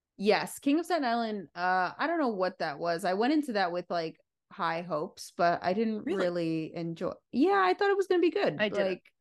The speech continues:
Speaker 1: oh, I, I mean, like, it definitely disappointed me. And I t-, I told you that I was more interested in his girlfriend's entire storyline and what her
Speaker 2: Yeah.
Speaker 1: life was gonna be than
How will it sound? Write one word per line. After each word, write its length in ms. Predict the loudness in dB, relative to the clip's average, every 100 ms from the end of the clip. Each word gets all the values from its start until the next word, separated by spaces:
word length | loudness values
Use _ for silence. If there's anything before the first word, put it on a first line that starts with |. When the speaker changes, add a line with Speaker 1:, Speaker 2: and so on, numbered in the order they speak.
| _ _ _ _ _ 0
Speaker 1:
oh, 300 | 4 4 2
I, 240 | -2 0 4
I 20 |
mean, 180 | 4 4
like, 240 | 2 0
it 180 | -2 0
definitely 300 | 2 2 0 -2
disappointed 460 | -4 -6 -4 -2
me. 260 | -4 -4 -4
And 280 | -4 -4 -4 -2
I 180 | -2
t-, 140 | -2 -4
I 120 | -2 -2
told 280 | -2 -2
you 160 | -2 -4
that 200 | -2 0
I 80 | 0
was 180 | -2 -4
more 200 | -4 -4
interested 380 | -6 -6 -6
in 140 | -4 -4
his 160 | -4
girlfriend's 680 | -4 -4 -2 -2 -2 -2 -4 -10 -6
entire 440 | -4 4 4 4
storyline 580 | 2 0 2 2 2 0
and 160 | 0 -4
what 220 | -2 -2
her 120 | 0 2
Speaker 2:
Yeah. 120 | 2
Speaker 1:
life 180 | 0 0
was 140 | -2
gonna 200 | 0 0
be 180 | 0 0
than 220 | 0 -2